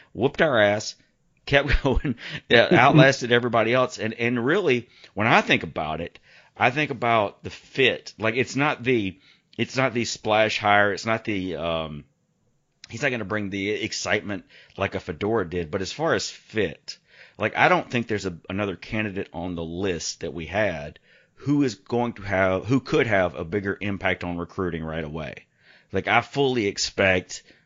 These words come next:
recruiting to change instantly. And I think that's why the announcement is supposed to be made this week. By the way, so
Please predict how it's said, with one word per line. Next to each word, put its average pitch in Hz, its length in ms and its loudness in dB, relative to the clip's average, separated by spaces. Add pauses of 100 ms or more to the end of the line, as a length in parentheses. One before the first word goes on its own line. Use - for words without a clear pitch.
recruiting 104 560 0
to 90 80 -4
change 90 360 -2
instantly. 78 720 -6 (380)
And 95 180 0
I 85 60 0
think 123 280 -2
that's 107 240 2
why 92 340 6
the 90 100 0
announcement 90 520 -2
is 85 140 -4
supposed 117 460 0
to - 40 -4
be 98 60 -2
made 87 240 0
this 76 180 -8
week. 82 260 -2 (720)
By 117 200 6
the 110 80 2
way, 101 320 4
so 101 260 0